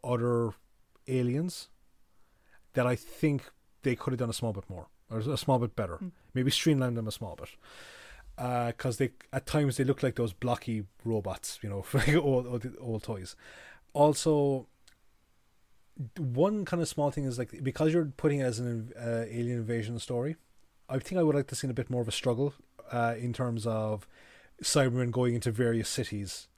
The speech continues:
Speaker 1: The Cybermen actually storming the base in a sort of, like, you know, stormtroopers, uh, on the Rebel Alliance, uh, blockade runner type thing. No, I obviously know production values can't really do it that much,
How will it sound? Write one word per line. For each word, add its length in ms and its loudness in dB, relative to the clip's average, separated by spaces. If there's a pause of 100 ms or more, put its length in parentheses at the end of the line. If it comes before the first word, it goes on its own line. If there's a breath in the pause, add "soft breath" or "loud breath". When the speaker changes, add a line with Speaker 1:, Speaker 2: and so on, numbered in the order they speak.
(140)
Speaker 1:
The 80 -6
Cybermen 380 4
actually 220 -2
storming 420 2
the 60 2
base 360 -2
in 60 -4
a 60 -4
sort 280 0
of, 120 -4
like, 120 -6
you 60 -4
know, 240 0 (180)
stormtroopers, 880 0
uh, 240 -4
on 260 -4
the 560 -2 (380)
Rebel 220 0
Alliance, 680 -2
uh, 140 -2
blockade 400 -2
runner 200 -4
type 200 -12
thing. 180 -16 (520 loud breath)
No, 200 0
I 120 -4 (120)
obviously 280 -6
know 160 -4
production 400 -2
values 500 -2 (920)
can't 200 -4
really 160 -8
do 200 0
it 160 -6
that 140 -6
much, 360 -6